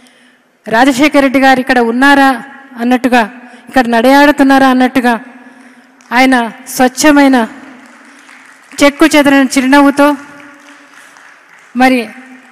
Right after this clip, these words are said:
మల్లెపువ్వు లాంటి తెలుపు అచ్చ తెలుగు పంచకట్టుతో మన ముందు నడి-, నడయాడినాడా అని అనిపి-, అనిపించేంతగా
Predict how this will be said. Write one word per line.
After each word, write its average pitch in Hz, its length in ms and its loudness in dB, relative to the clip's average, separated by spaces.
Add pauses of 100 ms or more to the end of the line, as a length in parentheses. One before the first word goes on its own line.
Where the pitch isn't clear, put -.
(380)
మల్లెపువ్వు 302 480 0
లాంటి 277 520 0 (840)
తెలుపు 262 540 -2 (680)
అచ్చ 233 260 0
తెలుగు 294 280 0
పంచకట్టుతో 269 880 -2 (1080)
మన 262 160 4
ముందు 302 220 4
నడి-, 262 460 0
నడయాడినాడా 269 680 2
అని 247 420 -2
అనిపి-, 247 380 -2
అనిపించేంతగా 254 1120 0